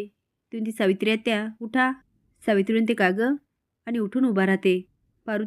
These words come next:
तिच्या पाया पडते. सावित्री आशीर्वाद देते, पण तेवढेच दामिनी येते आणि म्हणते, "काय गे सावित्री, काय चाललं इथे?"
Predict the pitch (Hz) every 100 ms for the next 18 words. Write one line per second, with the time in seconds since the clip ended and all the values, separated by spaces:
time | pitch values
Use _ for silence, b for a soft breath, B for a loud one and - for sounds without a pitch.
0 | 220 202 202 180 170 220 202 190 202 -
1 | _ _ _ _ _ 208 185 190 220 180
2 | 202 196 190 208 202 202 214 _ _ _
3 | _ _ - 233 214 208 247 196 180 185
4 | 190 175 180 175 - _ _ - 196 196
5 | 220 196 185 196 _ _ _ 196 202 240
6 | 247 214 175 180 202 190 190 _ _ _
7 | _ 269 277 220 202 190 214 226